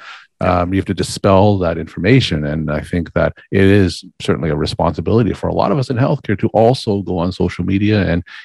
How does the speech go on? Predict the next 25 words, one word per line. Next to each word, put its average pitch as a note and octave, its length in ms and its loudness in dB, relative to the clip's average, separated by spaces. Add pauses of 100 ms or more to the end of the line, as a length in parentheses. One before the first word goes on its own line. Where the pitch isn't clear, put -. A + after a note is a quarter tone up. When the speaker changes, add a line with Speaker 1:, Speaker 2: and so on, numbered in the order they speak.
Speaker 2:
either G#2 260 4
be G2+ 260 0
themselves F#2 640 -2
sources F#2 500 -2
of F2+ 220 -2
reputable F2 420 -2
health F2+ 260 0
information E2 580 -4
or G2+ 260 2
really B2 280 4
act G2+ 180 -4
as F#2+ 80 -14
filters - 640 -4
so E2 240 0 (260)
we G2 100 4
can E2+ 120 -2
guide E2+ 360 2
patients E2 340 -8
a E2+ 40 -8
better D#2 220 -8
source D#2 240 -8
of E2 100 -10
health - 280 -6
information. - 580 -8
Because F2 460 0